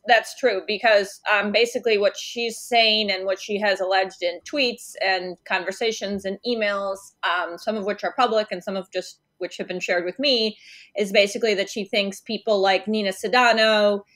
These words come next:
and Audrey Wellsworth do not have, uh, the same level of proof that she does, except that both women do have that much proof. You know, particularly Nina has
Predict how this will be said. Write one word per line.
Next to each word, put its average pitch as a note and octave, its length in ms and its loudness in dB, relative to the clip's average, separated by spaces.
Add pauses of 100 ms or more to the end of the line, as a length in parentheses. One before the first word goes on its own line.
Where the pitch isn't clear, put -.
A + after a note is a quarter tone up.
(400)
and F3+ 460 4
Audrey F3 280 0
Wellsworth A3 520 4 (220)
do G3+ 100 -4
not F#3 240 0
have, F3+ 380 6 (400)
uh, E3+ 500 -2 (1000)
the G3 120 0
same G3 640 2
level G3 260 4
of E3+ 140 0
proof C4 340 -2
that G3 140 -10
she A#3+ 180 -4
does, F4 500 2
except A3+ 520 0
that G#3 280 4
both A#3 300 4
women G3+ 420 0 (100)
do A#3 280 0
have E3 220 2
that F3 180 0
much E3 280 -8
proof. F3+ 320 0 (560)
You G#3+ 100 -2
know, F#3+ 380 2
particularly A#3 960 2
Nina G#3 800 0 (560)
has F#3+ 720 0